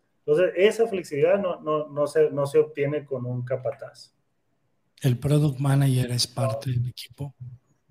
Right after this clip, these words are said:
Speaker 1: Tendría que serlo, si es, si, o-, otra vez, si, si lo que quiero como
Speaker 2: Mm.
Speaker 1: organización es acelerar el ciclo de valor, pues no puedo tener, bueno, sí puedo, pues, pero,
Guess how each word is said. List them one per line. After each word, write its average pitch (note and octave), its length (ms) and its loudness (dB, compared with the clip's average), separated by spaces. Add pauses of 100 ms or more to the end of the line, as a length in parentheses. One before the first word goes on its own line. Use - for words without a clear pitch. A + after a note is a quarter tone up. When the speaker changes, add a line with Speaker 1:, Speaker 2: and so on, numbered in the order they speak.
(640)
Speaker 1:
Tendría D3 680 4
que D3+ 140 6
serlo, G3+ 640 4
si C3+ 400 -2
es, C#3+ 260 0 (100)
si, C3+ 360 -2
o-, C#3 260 -2
otra C#3+ 260 4
vez, D#3 200 4
si, D#3 160 -8
si D#3 180 -4
lo D3+ 260 4
que C3 220 0
quiero F#3 400 4
como D3+ 220 2
Speaker 2:
Mm. C#3+ 40 4
Speaker 1:
organización B2+ 720 0
es C#3+ 220 -2 (100)
acelerar B2+ 1120 2
el C#3+ 200 0
ciclo E3 520 0
de C3+ 120 4
valor, D#3 540 4 (500)
pues C#3+ 160 4
no D3+ 200 2
puedo F3+ 320 6
tener, G3 300 6
bueno, D3+ 320 4
sí - 160 -10
puedo, E3+ 380 6
pues, C#3 180 0
pero, A#2 260 -4